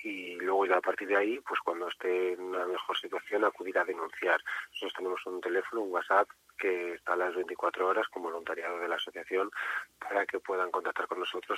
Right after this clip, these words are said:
y decirles un poco cómo, cuáles los pasos a seguir y, y acompañarles a denunciar.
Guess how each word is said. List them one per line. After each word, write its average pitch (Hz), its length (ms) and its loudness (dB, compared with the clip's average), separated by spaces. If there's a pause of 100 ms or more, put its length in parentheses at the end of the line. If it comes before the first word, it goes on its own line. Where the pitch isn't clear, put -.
y 98 80 -4
decirles 87 480 -6
un 90 120 -10
poco 90 260 -4
cómo, 90 400 -2
cuáles 92 200 2
los - 100 0
pasos 95 240 0
a 92 100 0
seguir 95 460 0
y, 87 480 -4
y 92 40 2
acompañarles 92 720 2
a 87 80 0
denunciar. 87 460 2